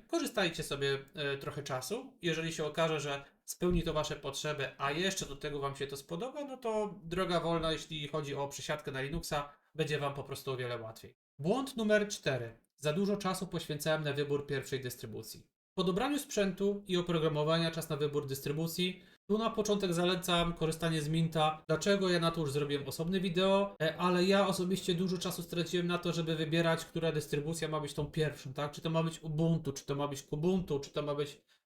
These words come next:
w tamtym czasie P C Linux O S, O S był bardzo popularny. Trochę czasu na to poświęciłem, trochę czasu na tym straciłem. Wiecie, dokonywałem paru takich eksploracji, które nie były w istocie potrzebne. Wystarczyło, że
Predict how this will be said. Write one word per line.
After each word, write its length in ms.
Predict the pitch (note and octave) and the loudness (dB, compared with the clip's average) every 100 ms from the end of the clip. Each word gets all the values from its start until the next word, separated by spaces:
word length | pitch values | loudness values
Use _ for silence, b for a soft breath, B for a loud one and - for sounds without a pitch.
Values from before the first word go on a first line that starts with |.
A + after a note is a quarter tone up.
| _ | _
w 40 | |
tamtym 300 | E3+ D#3+ D#3 | 0 0 0
czasie 280 | D#3+ D3+ D3+ | 0 0 -2
P 140 | - | -2
C 140 | E3 D3+ | -2 -2
Linux 340 | D#3 D#3 - | 0 -2 -2
O 140 | E3 E3 | 0 2
S, 200 | C3+ C3+ - | 2 -4 -8
O 140 | - E3 | 0 2
S 140 | D#3+ | 2
był 160 | C3+ C3 | 2 0
bardzo 260 | C#3 C3+ | 0 0
popularny. 640 | C3+ C3+ - C3+ C3 A2 A#2 - | -2 -4 0 0 0 -2 -10 -2
Trochę 280 | D4 D4+ | 0 2
czasu 240 | D4+ C4 C4 | 2 0 0
na 140 | A#3+ | 0
to 120 | - | 0
poświęciłem, 680 | G#3 G#3 G3+ F#3 F#3+ F#3+ F#3+ | 2 2 2 2 4 4 4
trochę 220 | G#3 C4 | 0 -4
czasu 240 | A#3+ G#3 G3+ | -2 0 0
na 80 | F#3+ | 0
tym 140 | F3 | -2
straciłem. 720 | - D#3+ - E3 D#3 D#3 D#3 - | -2 -2 0 2 4 4 0 2
Wiecie, 420 | F#3+ F3+ D#3+ C#3+ - | 4 6 4 0 0
dokonywałem 580 | E3 F#3 G3+ G3 G#3 G3 | -2 2 4 6 6 4
paru 260 | G3 F#3+ | 4 4
takich 300 | F3+ F#3 F3 | 2 -4 -4
eksploracji, 600 | F3 - D#3+ E3+ F3 E3+ | -6 -4 0 2 2 0
które 200 | E3 E3 | -2 2
nie 100 | F3+ | 4
były 300 | F#3 F#3+ F#3 E3+ - | 6 6 6 2 -6
w 200 | E3+ E3 | -8 -8
istocie 420 | - F#3 F3 E3 D#3 | -4 -2 0 0 0
potrzebne. 520 | C#3 - F3 E3+ E3+ | -2 0 0 2 0
Wystarczyło, 480 | D3 D3+ D3 E3 D3 | 0 -2 -2 0 0
że 180 | C#3+ | 0